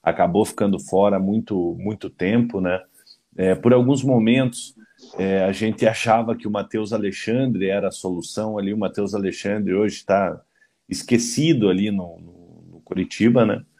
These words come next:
É, então, assim, mostra a evolução do Natanael, ele foi muito bem defensivamente e ofensivamente ontem, e é um ativo do clube, né, cara? É um ativo do clube, com certeza o Coritiba pensa,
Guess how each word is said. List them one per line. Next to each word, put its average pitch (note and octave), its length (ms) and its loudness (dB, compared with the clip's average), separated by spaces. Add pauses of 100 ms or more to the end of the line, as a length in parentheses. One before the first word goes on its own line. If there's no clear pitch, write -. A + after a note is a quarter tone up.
(640)
É, F#2+ 540 2
então, G#2 520 0
assim, B2+ 300 2
mostra A#2 520 2
a A2+ 40 2
evolução G#2 540 -4
do A2+ 100 -6
Natanael, G2+ 720 -4
ele A2+ 100 -2
foi - 180 -10
muito A#2+ 380 -4
bem A2+ 260 0
defensivamente A2 960 0
e A2+ 40 4
ofensivamente G2 800 -4
ontem, F#2+ 420 -6 (460)
e C3+ 100 4
é C3+ 60 6
um D3+ 120 6
ativo D3+ 420 2
do D#3+ 140 2
clube, A#2 380 2
né, F2 220 -8
cara? E2 240 -12
É - 20 -10
um F#2+ 80 -10
ativo G2+ 300 -6
do G2 140 0
clube, B2 420 4
com A#2+ 160 0
certeza A#2 500 2
o - 40 -12
Coritiba G#2+ 480 0 (120)
pensa, A#2+ 540 2